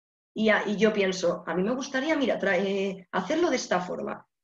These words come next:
¿vale? Y de esta forma es como creo las clases. Al final poniéndome y mirándome con ojos de niño. Es la mejor forma en la que ellos realmente van a entender y van a, y van a ver las cosas, eh, con esos ojitos y van a, y van a ver sobre todo que,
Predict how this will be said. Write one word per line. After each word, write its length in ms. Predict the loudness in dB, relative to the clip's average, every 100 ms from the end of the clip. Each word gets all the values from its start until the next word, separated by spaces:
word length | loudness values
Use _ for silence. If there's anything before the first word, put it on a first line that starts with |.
| -2
¿vale? 300 | 2 4 4
Y 100 | 2
de 60 | 2
esta 200 | 2 0
forma 320 | 2 4 4
es 140 | 2 0
como 260 | 2 2
creo 240 | 2 2 4
las 180 | 2 0
clases. 580 | -4 -4 -6 -8 -16 _ _ _ _ _ _ 0
Al 100 | 2
final 300 | 4 2 2
poniéndome 460 | 2 2 0 0
y 40 | 2
mirándome 380 | 4 2 2
con 120 | 0 -2
ojos 220 | -2 -2
de 120 | 0
niño. 320 | 2 0 -2 -4
Es 120 | -4 0
la 100 | 0
mejor 240 | 0 -4
forma 480 | -4 -2 -2 -4 -8 _ _
en 140 | 4 4
la 120 | 6
que 140 | 6
ellos 340 | 6 4 -2 -8 -2
realmente 420 | 2 4 2 2
van 140 | 2
a 40 | 2
entender 360 | 2 2 0
y 60 | 2
van 140 | 2
a, 440 | 2 2 0 -2 -12 _ _ _ _ _ _ _ -6
y 140 | 2
van 140 | 4 6
a 60 |
ver 120 | 4 2
las 180 | 0
cosas, 960 | -2 -2 2 4 6 4 2 -4 -14 _ _ _
eh, 540 | 2 4 6 4 0 -6 _ -4
con 160 | 0
esos 220 | 0 0
ojitos 440 | -4 -6 -4 -4 0
y 60 |
van 140 | 2 2
a, 160 | 2 0
y 140 | 0
van 100 | 2
a 100 | 4
ver 120 | 2
sobre 240 | 0 -2 -2
todo 260 | -2 -2
que, 320 | -4 -4 -6